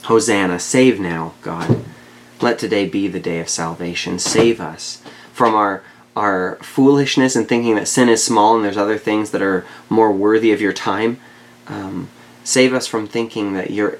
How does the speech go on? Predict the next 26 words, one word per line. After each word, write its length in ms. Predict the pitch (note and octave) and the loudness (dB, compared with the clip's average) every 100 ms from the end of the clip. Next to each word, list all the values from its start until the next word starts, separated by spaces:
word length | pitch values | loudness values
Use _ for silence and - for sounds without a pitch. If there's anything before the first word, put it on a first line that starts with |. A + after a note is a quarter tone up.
| - | -10
you're 220 | - G#2 G2 | -6 -2 0
a 60 | |
small 320 | - - G#2+ | 0 0 0
savior. 520 | A2 G#2+ A#2 G#2 F2+ - - - - - - - - - - - - - - - | 0 2 2 2 -2 -4 -16 -20 -20 -20 -20 -20 -20 -20 -20 -20 -20 -20 -20 -14
God, 240 | - F#2 F#2 | -8 -6 -6
save 320 | - A2+ A2+ | 2 4 4
us 340 | G#2 G2 - - - | 0 -4 -10 -14 -12
from 140 | - G#2 | -2 2
whatever 320 | G2+ A#2 C#3 | 2 2 2
we 160 | A2+ | 0
need 240 | A2+ G2+ G2 | -2 -4 -4
saving 380 | - F#2 F2+ F2 | -6 -4 -6 -8
from. 320 | - F2 E2+ - - - - - - - - - - | -10 -10 -12 -18 -20 -20 -20 -20 -20 -20 -20 -20 -16
And 120 | G2+ | -2
let 120 | G#2 | 0
us 140 | G2 F#2 | 0 0
worship 460 | F#2+ G#2 - A2 | 2 2 2 -2
you, 260 | A2 G#2+ G#2+ - - - - | -2 -2 -4 -14 -20 -20 -12
uh, 220 | - - - - - | -10 -10 -12 -18 -12
to, 180 | - - | -8 -8
to 180 | - G2+ | -4 2
the 120 | F#2+ | 2
extent 640 | F#2 - - - B2 B2 | 2 -2 -2 0 0 0
of 120 | A#2 G#2 | -6 -2
your 160 | G#2+ | -2
worthiness. 840 | G2+ G2+ G2 F2+ F2 F#2 - - | 0 -2 -4 -4 -4 -2 0 -2